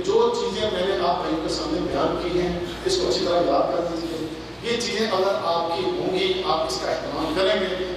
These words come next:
تو انشاءاللہ آپ کا یہ حق اللہ تعالیٰ ضرور قبول فرمائے گا۔ اللہ تعالیٰ سے ہمیں امید ہے۔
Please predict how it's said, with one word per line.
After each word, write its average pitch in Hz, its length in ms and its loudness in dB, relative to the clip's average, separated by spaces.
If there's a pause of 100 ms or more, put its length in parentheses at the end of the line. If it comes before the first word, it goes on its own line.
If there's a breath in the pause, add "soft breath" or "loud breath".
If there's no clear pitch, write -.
تو - 120 -2
انشاءاللہ - 460 0
آپ 151 460 2
کا - 40 0
یہ - 80 0
حق - 340 -4
اللہ 147 200 -2
تعالیٰ - 220 -2
ضرور 139 160 -2
قبول 131 380 -2
فرمائے 127 360 0
گا۔ - 40 2
اللہ 143 600 0
تعالیٰ 156 200 2
سے 151 80 -2 (120)
ہمیں 151 220 -4
امید 156 400 2
ہے۔ 151 260 0